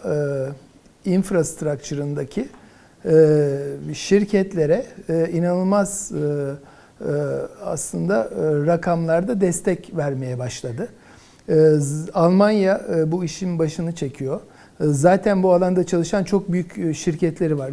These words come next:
Global, işte örnek olarak, e, işte ThyssenKrupp, Bosch, e, ondan sonra Linde Gaz gibi, e, yani hem hidrojenin üretiminde,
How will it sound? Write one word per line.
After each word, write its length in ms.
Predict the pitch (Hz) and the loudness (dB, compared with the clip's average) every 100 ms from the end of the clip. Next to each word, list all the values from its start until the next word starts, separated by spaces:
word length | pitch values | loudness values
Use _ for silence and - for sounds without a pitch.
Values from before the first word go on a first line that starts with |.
| 131 | 0
Global, 460 | 156 156 147 143 170 - - - - | 6 6 4 -4 -6 -14 -20 -20 -20
işte 160 | - 214 | -6 0
örnek 300 | 175 185 180 | 4 4 6
olarak, 460 | 170 170 165 170 - | 6 6 4 -2 -12
e, 80 | 156 135 - 180 - | -10 -10 -14 -20 -16
işte 200 | - - 127 | -12 -12 -2
ThyssenKrupp, 800 | 160 160 151 165 156 - 151 - - _ - - _ | 2 2 2 -2 -2 -2 -4 -6 -20 _ -20 -20 _
Bosch, 720 | 160 143 160 165 - - - - _ - - - | -2 4 6 4 0 -12 -16 -20 _ -20 -18 -6
e, 40 | 147 147 143 147 | 0 2 2 2
ondan 320 | 160 165 165 | 2 2 2
sonra 240 | 156 170 160 | 0 0 2
Linde 460 | 151 156 170 160 | 4 6 6 6
Gaz 560 | 151 147 143 147 - - - 180 | 4 2 0 -4 -10 -14 -8 -2
gibi, 440 | 135 175 151 160 240 - - | 2 2 4 0 -2 -10 -8
e, 40 | 156 143 143 139 139 147 | 0 2 2 2 0 0
yani 260 | 151 151 | 0 0
hem 220 | 147 196 180 | 2 2 2
hidrojenin 600 | 156 160 147 165 156 170 | 2 2 2 2 0 0
üretiminde, 840 | 160 156 160 160 165 151 147 | 2 2 2 2 4 2 0